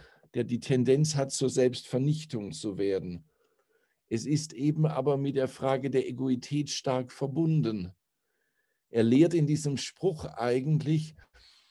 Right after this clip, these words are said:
diese Zaghaftigkeit kann überwunden werden, im Grunde durch einen Feuerprozess.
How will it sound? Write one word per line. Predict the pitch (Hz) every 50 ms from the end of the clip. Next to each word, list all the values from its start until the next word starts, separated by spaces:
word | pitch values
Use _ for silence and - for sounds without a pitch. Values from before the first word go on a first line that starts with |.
| - _ _ -
diese | - 123 135 139 -
Zaghaftigkeit | - - 135 143 160 160 156 - 160 151 156 - - 139 123 - - - 143 139 131 117 -
kann | - - 180 208 196
überwunden | 185 - 123 113 127 120 107 113 120 120 123 131 127 131 123 131 123 131
werden, | 135 131 131 135 135 143 156 156 156 156 - _ _ _ _ _ _ _ _ _ _ _ _ _ _ _ _ _ _ _
im | - 131 127 123
Grunde | - 131 147 151 156 160
durch | 156 151 127 123 147
einen | 135 135 139 135 135
Feuerprozess. | - - 160 170 170 156 117 101 - - - 104 98 - - - 73 73 107 - - - -